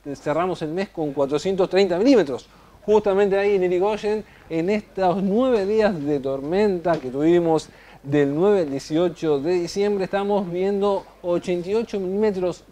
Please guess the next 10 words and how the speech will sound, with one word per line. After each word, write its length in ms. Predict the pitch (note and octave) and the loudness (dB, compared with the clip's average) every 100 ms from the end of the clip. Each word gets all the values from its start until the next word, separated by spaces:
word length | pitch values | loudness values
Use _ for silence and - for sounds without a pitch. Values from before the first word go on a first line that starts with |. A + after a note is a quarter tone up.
| D#3+ | -6
más 320 | G#3 B3+ - - _ | -4 -4 -8 -18 _
que 100 | D3+ | -12
se 140 | C#3 C#3+ | -8 -8
sumaron. 680 | D#3 A#3 G#3+ D3+ B2+ A#2+ - _ _ _ - | 0 2 2 2 -2 -6 -14 _ _ _ -10
Después, 540 | D3 D#3 G3+ G#3+ - - _ | -8 -6 0 0 -2 -10 _
las 240 | C3+ C#3+ C#3+ | -6 -4 -4
regiones 460 | D#3 G#3+ G#3+ F#3+ | -6 -6 -6 -6
más 280 | D#3 F#3 - | -8 -8 -8
afectadas 600 | E3 D#3+ F3 A3 G#3+ - - _ _ | -12 -10 -4 -2 -2 -4 -14 _ _
son 380 | - E3+ C#3+ | -2 0 0